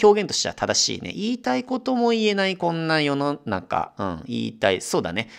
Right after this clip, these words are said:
だから嘘はついてないんよ。嘘はついてないよ。あんま良くないのにさ、ナノパフすごいいいとおすすめしてるのにさ、実はさ、いや、ナノパフすぐほつれるからあんま良くないんだよね、とか、なんか、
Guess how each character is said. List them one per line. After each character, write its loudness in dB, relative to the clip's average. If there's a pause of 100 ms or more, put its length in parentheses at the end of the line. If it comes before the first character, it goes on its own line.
(120)
だ -2
か -2
ら -10
嘘 6
は 6
つ 0
い 4
て -6
な -4
い -4
ん -8
よ。 -14 (140)
嘘 0
は 4
つ -8
い -2
て -8
な -8
い -12
よ。 -14 (120)
あ -6
ん -14
ま -6
良 2
く -8
な -4
い -6
の -12
に -14
さ、 -8 (280)
ナ -2
ノ 0
パ 0
フ 2
す -4
ご 2
い 2
い 4
い -2
と -6
お -4
す -6
す -4
め 0
し 0
て 2
る 4
の -2
に -8
さ、 -4 (240)
実 -2
は 2
さ、 -4
い -8
や、 -10
ナ -10
ノ -10
パ -4
フ -8
す -8
ぐ -6
ほ -12
つ -6
れ -2
る -4
か -6
ら -10
あ -10
ん -10
ま -4
良 0
く -4
な -2
い -2
ん -2
だ -4
よ -8
ね、 -8
と -18
か、 -8 (340)
な -10
ん -12
か、 -10